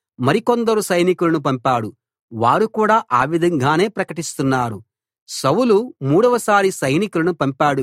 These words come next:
గాని వారు కూడా అలాగే ప్రకటించడం మొదలుపెట్టారు. చివరిసారిగా తానే రమాకు వెళ్లి సెకు దగ్గర ఉన్న బావి దగ్గర నిలబడి, "సమూయేలు, దావీదు ఎక్కడ ఉన్నారు?" అని అడిగాడు. ఒక వ్యక్తి,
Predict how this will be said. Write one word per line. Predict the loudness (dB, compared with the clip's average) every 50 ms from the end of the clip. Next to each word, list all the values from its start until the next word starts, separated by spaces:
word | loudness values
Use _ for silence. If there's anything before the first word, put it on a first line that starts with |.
| -2 -2
గాని | -2 0 0 0 0 0 -4 _ _ _ _ _ _ -8
వారు | -2 2 2 4 4 2 0
కూడా | -2 0 0 2 2 2 0 0
అలాగే | -2 -2 0 0 0 2 0 -2 -2
ప్రకటించడం | -2 -4 -8 -8 -8 -6 -6 -6 -6 -4 -4 -6 -4 -4
మొదలుపెట్టారు. | -4 -4 -4 -4 -4 -4 -4 -6 -8 -6 -6 -6 -6 -6 -6 -10 -12 _ _ _ _ _ _ _ -8 -4 -2
చివరిసారిగా | 0 0 0 0 2 2 4 4 4 2 2 2 2 2 2
తానే | 0 -2 -2 -2 0 0 0 0 0 -4 _ _ _ _ _ _ -12
రమాకు | -4 -4 -2 0 2 0 0 0 -2 -2
వెళ్లి | -2 -2 -2 0 0 0 -2 -2 -6 _ _ _ _ _ _
సెకు | -14 -8 -2 -2 -2 -2 0 0 0 2
దగ్గర | 2 0 0 2 0 0 2
ఉన్న | 2 2 2 2 0 0
బావి | 0 0 0 0 0 -2 -2
దగ్గర | 0 0 0 0 0 -2 0
నిలబడి, | 0 -2 -2 -2 0 0 2 2 2 0 -2 _ _ _ _ _ _ _ _ _ -14
"సమూయేలు, | -6 -4 -2 0 2 2 2 2 2 4 4 4 2 2 -2 -4 -6 -6 -2
దావీదు | 0 0 0 0 0 -2 -2 -2 0 0
ఎక్కడ | 0 0 0 -4 -2 -2 0
ఉన్నారు?" | 0 2 2 2 2 2 2 2 2 0 -2 -2 -2
అని | 0 0 0
అడిగాడు. | 2 0 0 2 2 2 2 0 -2 -6 -12 _ _ _ _ _ _ -10 -10
ఒక | -6 -4 -2
వ్యక్తి, | -2 -2 -4 -4 _ -2 0 0 0 -2